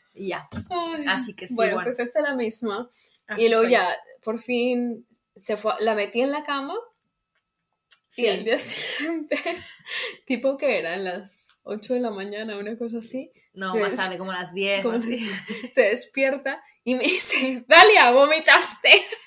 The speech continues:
Speaker 2: <laughs> Y yo, "No".
Speaker 1: Ah, pues vomité yo. <laughs>
Speaker 2: Que tenía todo lleno de vómito.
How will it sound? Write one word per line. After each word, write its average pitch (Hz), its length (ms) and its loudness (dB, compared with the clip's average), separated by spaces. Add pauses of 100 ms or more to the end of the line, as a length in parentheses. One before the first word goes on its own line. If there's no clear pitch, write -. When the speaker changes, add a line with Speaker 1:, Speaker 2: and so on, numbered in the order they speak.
(180)
Speaker 2:
<laughs> - 420 -20
Y 302 200 -2
yo, 214 140 0
"No". 277 420 0 (1400)
Speaker 1:
Ah, 359 160 10
pues 359 140 6
vomité 311 420 8
yo. 285 120 10
<laughs> - 80 -2 (2000)
Speaker 2:
Que 466 800 0 (100)
tenía 440 380 0
todo 440 160 0
lleno 427 360 0
de 415 60 2
vómito. 370 580 4